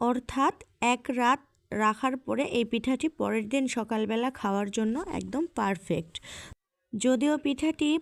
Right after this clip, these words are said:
পুরোপুরি রসে ডোবেনি, তাই আমি আবারও রেখে দিলাম, just ভিডিও করার জন্য একটু দেখালাম আপনাদেরকে।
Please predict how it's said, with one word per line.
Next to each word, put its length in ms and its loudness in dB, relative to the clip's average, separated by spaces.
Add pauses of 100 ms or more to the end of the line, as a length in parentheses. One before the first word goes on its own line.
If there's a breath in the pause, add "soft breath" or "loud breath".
পুরোপুরি 580 0
রসে 340 0
ডোবেনি, 580 0
তাই 200 2
আমি 180 2
আবারও 460 2
রেখে 320 -2
দিলাম, 360 2 (420 loud breath)
just 320 0
ভিডিও 340 2
করার 340 -2
জন্য 260 0
একটু 260 -2
দেখালাম 460 0
আপনাদেরকে। 600 -2